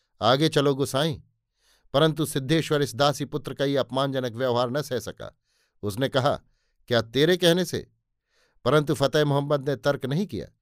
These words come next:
फुर्ती से रस्सी उसकी कमर में डालकर उसके दोनों हाथ पीछे कसकर बांध लिए और दो तुर्क सैनिकों के हाथ में रस्सी थमाकर कहा, "इस आदमी को तनिक भी दरेक करते देखो तो तुरंत सिर उड़ा दूं।" इसके बाद उसने मशाल जलवाई और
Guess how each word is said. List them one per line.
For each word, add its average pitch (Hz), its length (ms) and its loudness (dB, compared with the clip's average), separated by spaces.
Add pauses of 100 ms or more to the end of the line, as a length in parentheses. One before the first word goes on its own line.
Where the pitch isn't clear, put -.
(680)
फुर्ती 151 340 0
से 156 140 2
रस्सी 151 260 0
उसकी 143 240 -6
कमर 135 280 0
में 127 140 -4
डालकर 147 400 0 (300)
उसके 143 260 -2
दोनों 139 320 0
हाथ 131 180 0
पीछे 131 380 -10
कसकर 120 340 -4
बांध 131 280 0
लिए 85 260 -10 (520)
और 139 200 6
दो 156 140 2
तुर्क 156 320 -2
सैनिकों 147 460 -2
के 135 80 -6
हाथ 135 260 0
में 143 120 -4
रस्सी 131 260 -6
थमाकर 117 420 -4
कहा, 131 340 -4 (840)
"इस 135 160 -2
आदमी 151 280 6
को 151 120 -4
तनिक 143 300 0
भी 151 80 0
दरेक 143 360 0
करते 139 260 -2
देखो 156 320 0
तो 156 120 -6
तुरंत 131 300 -4
सिर 147 200 -2
उड़ा 131 200 0
दूं।" - 140 -12 (760)
इसके 120 220 -4
बाद 139 220 6
उसने 135 200 -2
मशाल 123 340 0
जलवाई 135 380 0
और 120 180 0